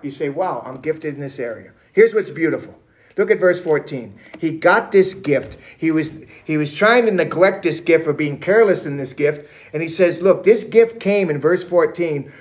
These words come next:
"which was bestowed on you through prophetic utterance." In other words, the Holy Spirit was there through a message. It was imparted to you. You were given this gift, and you were put the hands,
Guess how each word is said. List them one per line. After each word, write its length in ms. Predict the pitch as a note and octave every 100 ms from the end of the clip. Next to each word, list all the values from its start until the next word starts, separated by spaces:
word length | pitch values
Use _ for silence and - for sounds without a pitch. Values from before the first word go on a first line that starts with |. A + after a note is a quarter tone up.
| -
"which 260 | D#3+ F#3 F3+
was 180 | F3 E3
bestowed 680 | D#3+ D3 - F#3+ A3+ B3
on 360 | B3+ F#3+ F#3 F3+
you 280 | F3+ F#3+ F#3+
through 300 | F#3+ E3+ E3
prophetic 760 | E3 C#3 - G3 A3 A3 - E3
utterance." 460 | F#3 E3+ B2+ B2+
In 80 | D3
other 180 | F#3+ G3
words, 220 | F#3 F3+
the 80 | C#3
Holy 300 | D#3+ G#3+ G#3+
Spirit 380 | G#3 G3 F#3 D3+
was 180 | C#3+
there 360 | E3+ E3 D#3+ - - -
through 260 | F3+ A3+ A3+
a 60 |
message. 600 | G3 F#3 F#3 F#3 E3+ - - -
It 80 |
was 220 | F3 F3 D#3+
imparted 500 | C#3+ F3+ A3 A#3 -
to 80 | G3
you. 220 | F#3 G3
You 180 | E3+ D3+
were 80 |
given 380 | D3 F#3+ A3+ A#3
this 180 | G3+ -
gift, 340 | E3+ F3 F3 - - -
and 160 | D#3+
you 140 | F3+ F3+
were 80 |
put 260 | F3+ B3+ B3+
the 140 | F#3
hands, 560 | D3+ G3 B3+ C4+ B3